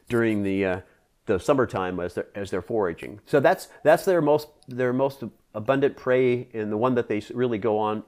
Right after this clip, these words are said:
go for during their time up in Alaska. If they're feeding on prey on the, on the migration route, like say off Humboldt or Bay, or, um, there's a, a large number of,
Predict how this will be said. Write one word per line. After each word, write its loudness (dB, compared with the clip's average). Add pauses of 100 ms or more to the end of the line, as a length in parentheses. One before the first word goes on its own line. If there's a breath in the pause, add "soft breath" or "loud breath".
(120)
go 4
for 0
during -4 (300 soft breath)
their -2
time -2
up 0
in -2
Alaska. -2 (380 soft breath)
If 2
they're 8
feeding 2
on 0 (240)
prey 6
on 2
the, -4
on -2
the -4 (180)
migration 2
route, 0 (540 soft breath)
like 0
say 0
off 2
Humboldt -2
or 0 (180)
Bay, 2
or, 0 (400 soft breath)
um, -10 (220)
there's -2
a, -4 (200)
a -8
large 2
number 0
of, -2